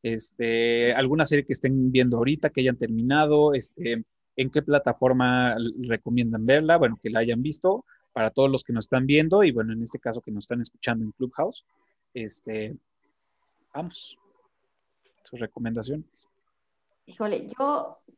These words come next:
Speaker 2: yo tengo una, una recomendación y también una exigencia a Netflix México. <laughs> Ya, ya me quejé de YouTube México, no, no nos canceles, por favor. <laughs> Y ahora de Netflix.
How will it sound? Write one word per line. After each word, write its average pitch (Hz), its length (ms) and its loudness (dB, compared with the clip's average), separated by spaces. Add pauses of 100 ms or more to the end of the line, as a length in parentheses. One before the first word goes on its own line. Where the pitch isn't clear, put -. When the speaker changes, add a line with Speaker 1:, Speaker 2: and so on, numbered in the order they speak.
(180)
Speaker 2:
yo 240 220 0
tengo 349 260 0
una, 330 520 2
una 262 280 -2
recomendación 202 1000 -2
y 185 320 -2
también 196 760 -6 (500)
una 196 680 -6 (240)
exigencia 208 720 -6
a 202 40 -6
Netflix 202 480 -8
México. 214 640 -6 (300)
<laughs> - 960 -2 (100)
Ya, 240 160 6
ya 285 100 8
me 302 200 6
quejé 240 360 6
de 247 200 8
YouTube 240 360 2
México, 233 720 2 (160)
no, 208 300 -8
no 214 200 -6
nos 214 240 -6
canceles, 202 580 -4
por 180 180 -12
favor. 202 440 2
<laughs> - 440 -6
Y 233 80 6
ahora 254 260 6
de 240 120 2
Netflix. 214 580 -4